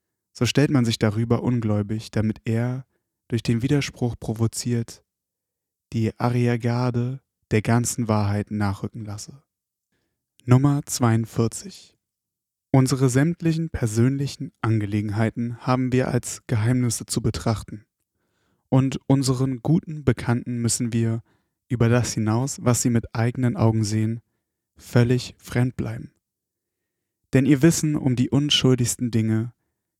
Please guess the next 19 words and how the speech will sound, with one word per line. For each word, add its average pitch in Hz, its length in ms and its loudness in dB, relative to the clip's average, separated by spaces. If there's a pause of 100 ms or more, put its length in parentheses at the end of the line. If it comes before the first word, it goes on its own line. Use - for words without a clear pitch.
kann 120 180 0
durch 110 160 4
Zeit 120 540 -2
und 120 140 -2
Umstände 113 640 0 (100)
uns 113 380 -4
Nachteil 117 400 -2
bringen. - 320 -8 (1200)
Überhaupt 123 640 0
ist - 180 -4
es 120 300 0
geratener, 110 880 -2
seinen 107 320 0
Verstand 117 540 0
durch 107 180 0
das, 110 320 -2 (580)
was 120 160 0
man 117 120 2
verschweigt, - 680 -2